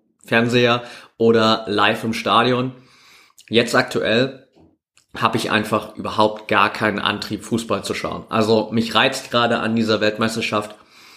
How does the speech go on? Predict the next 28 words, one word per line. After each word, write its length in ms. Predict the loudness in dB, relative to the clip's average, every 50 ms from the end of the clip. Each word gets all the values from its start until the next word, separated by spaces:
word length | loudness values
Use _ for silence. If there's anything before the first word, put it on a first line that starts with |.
| -20 -20 -12 -4
überhaupt 540 | 0 2 2 4 4 4 4 2 0 0 -2
nichts. 300 | -2 -2 -2 -2 -6 -6
Deswegen 360 | -6 -4 -2 0 0 0 0
reizt 340 | 0 2 2 2 2 0 -2
es 100 | -6 -4
mich 200 | -4 -4 -2 -2
auch 100 | -4 -4
gerade 240 | -2 0 0 2 0
überhaupt 560 | 0 0 -2 -2 0 2 0 0 0 0 0
nicht, 280 | 0 2 2 0 0 -2
mich 180 | -2 -2 0
mit 120 | -2 -4 -2
diesen 200 | -2 -4 -2 0
ganzen 360 | 0 0 0 0 -2 -4 -4
Themen 300 | -2 2 2 2 2 2
zu 140 | 0 -2 -4
beschäftigen. 680 | -4 -4 -2 0 -2 -2 -2 0 -2 0 0 0 -2 -4 -8 -18 -20 -20 -20 -20 -20 _ _
Und 720 | 4 4 6 6 6 4 0 -2 -2 -4 -6 -6 -8 -10 _ _ _ _ -2
deswegen, 640 | -2 0 2 4 4 4 4 2 0 0 -2 -4 -2
ganz 180 | -2 -2 0
ehrlich 260 | 0 0 0 0 0 -2
gesagt, 600 | -4 -4 -2 -2 -2 -2 -4 -8 -16 -10 -4 0
werde 160 | 0 0 0
ich 80 | -2
dieses 240 | -6 -8 -8 -8 -6
Thema 320 | -4 -2 0 0 0 0 0
einfach 300 | -2 -4 -4 -6 -8 -8
hier 340 | -6 -6 -6 -6 -6 -8